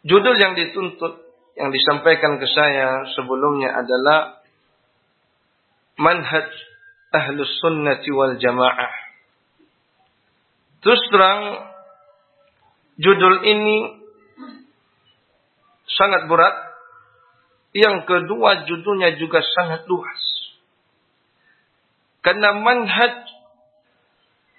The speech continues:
secara bahasa bisa dikatakan jalan yang terang.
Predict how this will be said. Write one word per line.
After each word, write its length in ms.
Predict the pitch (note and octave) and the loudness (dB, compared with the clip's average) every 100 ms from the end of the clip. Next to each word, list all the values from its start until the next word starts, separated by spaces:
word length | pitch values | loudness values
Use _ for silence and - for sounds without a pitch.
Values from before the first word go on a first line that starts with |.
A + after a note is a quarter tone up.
| _ _ _ _ _ | _ _ _ _ _
secara 560 | - G3 A3 A#3 A3 G3+ | 0 0 2 4 4 4
bahasa 600 | G#3 G3 A3+ A#3 A3+ A#3 A#3 - - - - - _ _ _ _ _ _ _ _ _ E3+ | 2 2 0 0 4 4 4 -2 -16 -20 -20 -20 _ _ _ _ _ _ _ _ _ -2
bisa 320 | G3+ A3+ G#3 | 0 0 0
dikatakan 800 | G#3 A3+ A3 A3+ A3+ A3 G3+ E3+ | -4 -2 -2 0 0 0 0 2
jalan 380 | A3+ G#3+ F3+ A#2 - - - _ _ _ _ _ _ _ _ - - - _ _ _ _ _ | 2 2 0 -4 -12 -20 -20 _ _ _ _ _ _ _ _ -16 -16 -18 _ _ _ _ _
yang 400 | F#3+ A3+ G#3+ - | 2 2 2 -2
terang. 640 | G#3+ B3 A3 C#3 G#2+ - | 2 4 4 0 -6 -14